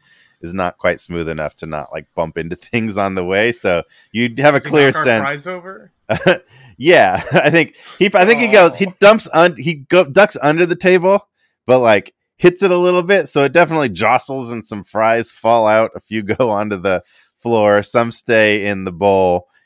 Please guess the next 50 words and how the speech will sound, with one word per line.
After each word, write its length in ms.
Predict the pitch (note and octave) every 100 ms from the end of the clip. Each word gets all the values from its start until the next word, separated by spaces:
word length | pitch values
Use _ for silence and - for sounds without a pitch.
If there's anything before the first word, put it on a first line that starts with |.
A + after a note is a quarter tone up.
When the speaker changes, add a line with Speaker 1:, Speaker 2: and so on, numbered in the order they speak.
| _
Speaker 1:
but 200 | G#2 G#2+
you 120 | B2
definitely 340 | A#2+ C#3+ C#3 B2
have 120 | G#2+
a 40 | G2+
sense 320 | A#2 G#2+ -
of, 120 | F#2
like, 300 | F2 E2+ -
okay, 280 | C3 A#2+ G2+
well, 160 | G2 F#2+
he's 360 | G#2+ F#2+ - _ _ _ _ _ _ _
nudging 520 | - F2 F2+ F2 D#2+ D#2
past 420 | F#2 E2 - -
our 220 | D#2+ D#2
<laughs> 160 | C#3 G2+
legs 380 | F#2+ F#2+ E2+ -
trying 300 | - A#2 G#2+
to 80 | F2+
get 180 | F#2+
out 240 | G2 G#2 G#2+
of 100 | F2+
there, 360 | F#2 F2 E2+
and 200 | E2+ F2
you 60 | G#2+
definitely 320 | G#2 A#2 A2
have 140 | G2+ F#2
an 80 |
opportunity 600 | F2+ F2 D#2 G2 F2+ D#2+ D2
to, 120 | E2
like, 280 | D2 C#2+ _ _ _ _ _ -
I 60 |
mean, 120 | F#2+ G2
I 100 | F2+
could 180 | D#2+
grab 320 | - F#2+ G#2+ F2+
him, 340 | E2 D#2 D2+ _ _ _
or 600 | D#2+ D2+ D2+ C#2+ C#2 C#2 _
we 120 | D#2+
could 100 | E2+
let 180 | D#2+ F2
him 100 | D#2
go. 500 | C#2 D#2 D#2+ D2 D2 D2
We 100 | D#2
could 160 | C#2+
pretend 340 | - - D#2 D2+
he's 200 | D2 _ _ _ _
better 220 | D#2 D2
at 160 | C2+ C#2
this, 320 | C#2+ - -
or 360 | C#2+ C#2+ -